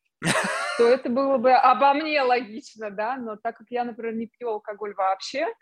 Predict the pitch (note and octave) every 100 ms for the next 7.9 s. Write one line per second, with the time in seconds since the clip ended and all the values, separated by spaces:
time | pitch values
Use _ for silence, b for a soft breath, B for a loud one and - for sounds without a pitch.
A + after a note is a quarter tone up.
0 | B B _ _ - F#3+ F#3+ F#3 - G#3
1 | G#3 G3 G#3 A3 B3 - C#4 B3 G#3 G3+
2 | G3+ G3+ G#3+ G#3 - G#3+ G#3 C#4 - A#3+
3 | A#3 G3+ F#3 F#3 F#3+ A#3 D#4 G4+ A3 F#3+
4 | F3 F3 E3 - - F#3 - E3+ F#3 A3
5 | A#3 B3 A#3+ B3 A#3+ C#4+ A3 A3 G3 F#3+
6 | G3+ G3 F#3 E3 D3 - - F3+ - G3
7 | A#3+ A3+ E3+ E3+ F3 - D#3 -